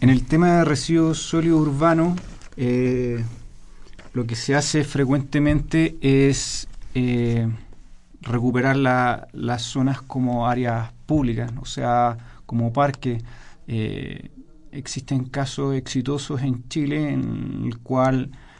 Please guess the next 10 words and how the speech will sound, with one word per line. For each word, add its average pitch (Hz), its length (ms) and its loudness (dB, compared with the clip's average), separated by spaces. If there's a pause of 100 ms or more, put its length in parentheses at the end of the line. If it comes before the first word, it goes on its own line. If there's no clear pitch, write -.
(220)
eh, 110 500 -2
han 127 220 2
recuperado, 123 960 2
eh, 113 480 -6 (920)
viejos, 135 480 2 (100)
eh, 123 520 -8 (720)
tiraderos 143 680 4 (260)
a 113 240 2
cielo 127 260 -2
abierto. 143 600 0